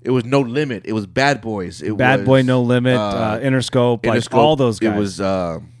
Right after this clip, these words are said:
Speaker 2: Well, a lot of 'em just let, sat
Speaker 1: Death
Speaker 2: back and
Speaker 1: Row.
Speaker 2: watched.
Speaker 1: It
Speaker 2: Yeah,
Speaker 1: was
Speaker 2: De-, well, Death Row and
Speaker 1: Def Jam.
Speaker 2: Def Jam. Oh yeah. Who was in Def Jam? Everybody.
Speaker 1: L L Cool J was Def, yeah, everybody was in Def Jam. I mean,
Speaker 2: Russell
Speaker 1: East Coast,
Speaker 2: Simmons.
Speaker 1: you East Coast, you were Def Jam,
Speaker 2: Russell
Speaker 1: baby.
Speaker 2: Simmons owns Def Jam, so, like, they had everybody.
Speaker 1: Yeah.
Speaker 2: I don't know.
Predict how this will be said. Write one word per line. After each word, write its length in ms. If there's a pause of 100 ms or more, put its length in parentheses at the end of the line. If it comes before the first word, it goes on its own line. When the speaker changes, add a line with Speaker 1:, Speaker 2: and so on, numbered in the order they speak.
(140)
Speaker 2:
Well, 120
a 20
lot 180
of 80
'em 80
just 180
let, 220
sat 220
Speaker 1:
Death 100
Speaker 2:
back 180
and 100
Speaker 1:
Row. 140
Speaker 2:
watched. 180
Speaker 1:
It 120
Speaker 2:
Yeah, 140
Speaker 1:
was 60
Speaker 2:
De-, 160
well, 200
Death 260
Row 220
and 160
Speaker 1:
Def 180
Jam. 380 (380)
Speaker 2:
Def 200
Jam. 280
Oh 80
yeah. 260 (1080)
Who 80
was 160
in 60
Def 160
Jam? 380
Everybody. 460
Speaker 1:
L 160
L 60
Cool 180
J 140
was 120
Def, 140
yeah, 120
everybody 360
was 100
in 80
Def 140
Jam. 80
I 60
mean, 100
Speaker 2:
Russell 220
Speaker 1:
East 60
Coast, 40
Speaker 2:
Simmons. 340
Speaker 1:
you 80
East 220
Coast, 240
you 60
were 40
Def 220
Jam, 160
Speaker 2:
Russell 140
Speaker 1:
baby. 80
Speaker 2:
Simmons 280
owns 160
Def 160
Jam, 200
so, 120
like, 200
they 100
had 140
everybody. 420
Speaker 1:
Yeah. 280 (2000)
Speaker 2:
I 100
don't 80
know. 240